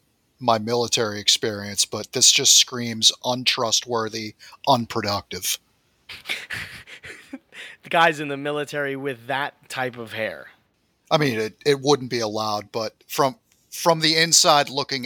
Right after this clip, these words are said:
Speaker 1: out, I would not consider this person a
Speaker 2: Oh,
Speaker 1: trustworthy
Speaker 2: looking towards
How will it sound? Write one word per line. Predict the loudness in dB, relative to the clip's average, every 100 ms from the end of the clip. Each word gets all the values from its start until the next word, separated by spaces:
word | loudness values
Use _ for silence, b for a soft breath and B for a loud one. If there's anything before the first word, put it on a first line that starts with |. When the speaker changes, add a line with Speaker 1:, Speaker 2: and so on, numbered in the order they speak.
| 0
Speaker 1:
out, | 2 2 -4 _ _ _ _ _ _ -2
I | 0
would | 2 -2 -4 _ _ _ _ _ _ -4
not | 4 4 4 -2 _ _ _
consider | -4 0 0 0 -2
this | -2 0 -2 -4 -8 -4
person | 0 0 0 -4 -4
a | -4 -4 -4 -2
Speaker 2:
Oh, | 2 4
Speaker 1:
trustworthy | 6 6 6 4 4
Speaker 2:
looking | 2 2
towards | 2